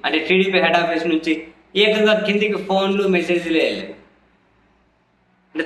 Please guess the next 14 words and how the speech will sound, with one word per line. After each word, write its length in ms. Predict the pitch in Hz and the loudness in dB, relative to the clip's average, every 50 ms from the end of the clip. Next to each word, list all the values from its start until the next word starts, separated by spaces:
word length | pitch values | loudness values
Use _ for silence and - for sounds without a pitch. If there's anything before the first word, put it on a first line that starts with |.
| - - | 0 2
తదుపరి 440 | 160 165 202 208 196 240 240 220 - - - | 4 4 4 4 4 4 4 2 2 0 0
లీడర్ను 360 | 165 208 233 262 269 262 262 262 254 | 0 2 2 4 4 2 2 2 2
కూడా 120 | 262 262 254 254 | 2 2 2 2
ప్రొజెక్ట్ 380 | 214 214 214 214 214 - 214 220 | 2 2 4 4 2 2 2 2
చేసుకోకండి, 720 | 208 202 190 190 - 208 185 - - 185 180 175 175 170 151 120 - - - - - _ _ _ - - _ - | 0 0 0 0 -2 -2 -2 0 0 0 2 2 2 2 2 0 -4 -8 -14 -18 -20 _ _ _ -20 -10 _ 0
ఎందుకంటే 360 | 202 214 240 240 240 240 240 190 190 | 2 2 4 4 4 2 2 2 2
జనసేనకు 520 | 202 208 208 208 208 214 214 202 202 202 190 185 | 2 2 2 2 2 2 0 2 2 2 2 2
అధ్యక్షుడికి 500 | 175 - 190 185 185 185 175 170 180 185 185 180 | 2 2 0 -2 -2 -4 -4 -4 -4 -4 -2 0
కోపం 240 | 165 160 160 160 156 156 147 | 0 0 0 0 0 -2 -2
వస్తది 300 | - - 143 127 127 123 120 | -4 -4 -4 -4 -4 -2 -2
కాబట్టి. 360 | 110 - 101 95 - 98 92 - - _ _ _ _ _ _ _ _ _ _ _ _ _ _ _ _ _ _ - | -4 -4 -6 -8 -10 -14 -20 -20 -20 _ _ _ _ _ _ _ _ _ _ _ _ _ _ _ _ _ _ -4
మరి 260 | 113 120 139 139 139 139 143 165 | 0 2 2 4 2 2 2 2
ఈ 40 | 190 202 - | 2 2 0
స్థాయిలో 400 | - - 202 196 202 208 208 214 | 2 2 4 4 4 4 2 2